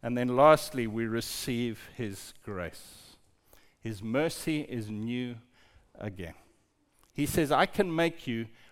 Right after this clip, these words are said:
whiter than snow, as if you've never sinned before. I can give you a fresh start." Isn't that amazing? Let's stand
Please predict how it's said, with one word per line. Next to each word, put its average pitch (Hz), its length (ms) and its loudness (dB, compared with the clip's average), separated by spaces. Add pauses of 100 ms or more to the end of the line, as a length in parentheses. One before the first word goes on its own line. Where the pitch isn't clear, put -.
(140)
whiter 127 460 0
than 131 180 -2
snow, 110 400 -8
as 104 180 -6
if 117 180 -8
you've 107 160 -6
never 131 680 0
sinned 107 540 -10
before. 95 440 -14
I 139 140 4
can 143 240 -2
give 127 180 0
you 117 140 -2
a 104 60 -2
fresh - 760 -8 (380)
start." - 680 -14 (880)
Isn't 147 160 -6
that - 140 0
amazing? 113 560 -6 (1900)
Let's 185 220 -6
stand 127 420 0